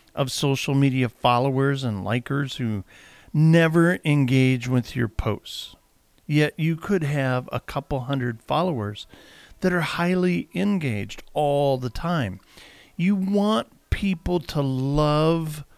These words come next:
what you do for them. They love your brand. And your brand isn't you. Your brand is how somebody perceives you.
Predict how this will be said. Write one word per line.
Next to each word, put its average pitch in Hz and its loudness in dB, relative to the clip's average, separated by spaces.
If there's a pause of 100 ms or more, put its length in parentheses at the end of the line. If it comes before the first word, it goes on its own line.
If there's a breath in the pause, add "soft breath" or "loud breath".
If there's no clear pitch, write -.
(220 soft breath)
what - 0
you 190 4
do 170 4
for 151 -6
them. 123 -2 (200)
They 147 0
love 143 2
your 139 2
brand. 131 -2 (640 loud breath)
And 160 6
your 190 8
brand 185 2
isn't 202 2
you. 208 2
Your 190 0
brand 180 -2
is 160 -4
how 165 0
somebody 170 -2
perceives 175 -2
you. 110 -4